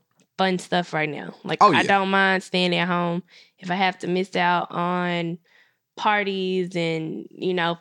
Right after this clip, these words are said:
Speaker 1: functions and stuff, I'm okay with it because I'm trying to protect myself.
Speaker 2: Yeah.
Speaker 1: I would be devastated if my grandmother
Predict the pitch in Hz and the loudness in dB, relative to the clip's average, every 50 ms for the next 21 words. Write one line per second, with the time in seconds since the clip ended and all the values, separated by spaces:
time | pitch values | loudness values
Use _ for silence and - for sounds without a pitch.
0 | _ - 185 190 208 208 - 196 185 175 180 175 170 170 - - 175 170 - - | _ -4 -4 -4 -6 -6 -6 -6 -6 -6 -6 -8 -8 -8 -6 -6 -6 -6 -6 -6
1 | - 175 190 185 175 170 165 - - 196 196 190 165 - - - 101 - - - | -4 -2 0 0 0 0 -2 0 0 0 2 2 0 0 0 -2 -4 -4 -4 -4
2 | 170 160 - 175 165 160 151 147 147 - - - - 156 160 165 - - 165 165 | -6 -4 -2 0 0 0 -2 -4 -6 -10 -8 -6 -4 -4 -4 -4 -4 -4 -4 -4
3 | 160 - - 165 - - 170 - 165 175 180 - 151 151 165 - - 185 175 170 | -4 -6 -10 -10 -10 -10 -8 -6 -6 -6 -6 -8 -10 -10 -10 -6 -6 -4 -4 -4
4 | 175 - _ - - - - - - - 131 151 165 185 208 214 202 185 190 196 | -6 -10 _ -12 -12 -12 -12 -8 0 2 4 4 4 4 2 0 -2 -2 -4 -4
5 | 190 180 165 175 196 202 220 233 226 214 202 - - - 170 170 165 151 151 147 | -4 -6 -4 -2 0 0 0 0 -2 -4 -6 -6 -4 -4 -4 -4 -4 -4 -6 -6
6 | - - - 175 170 - 170 156 160 160 170 160 165 165 160 156 147 143 147 147 | -6 -4 -6 -6 -4 -4 -4 -4 -2 -2 -4 -4 -4 -4 -4 -6 -6 -6 -6 -8
7 | 170 190 | -8 -10